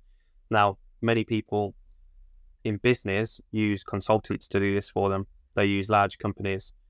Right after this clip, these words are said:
but that comes at a big cost, which we didn't have at the time. So it was a case of, "Okay, let's see what templates we can find.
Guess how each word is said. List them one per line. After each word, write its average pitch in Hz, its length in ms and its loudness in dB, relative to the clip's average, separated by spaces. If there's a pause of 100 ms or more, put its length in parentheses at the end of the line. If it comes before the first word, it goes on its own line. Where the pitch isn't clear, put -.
(200)
but 113 140 0
that 107 140 0
comes 104 240 -4
at - 80 -8
a 104 40 -10
big 98 160 -4
cost, - 300 -8
which - 180 -10
we 104 80 -2
didn't - 240 -8
have 101 200 0
at - 60 -10
the - 80 -6
time. 87 320 -4 (480)
So 107 200 2
it 104 180 0
was 98 120 -2
a - 40 -14
case 104 260 -2
of, 95 120 -6
"Okay, 101 360 0 (640)
let's - 160 0
see 120 160 2
what 107 160 -2
templates 110 420 -2
we 107 80 0
can 98 140 -6
find. 98 460 -2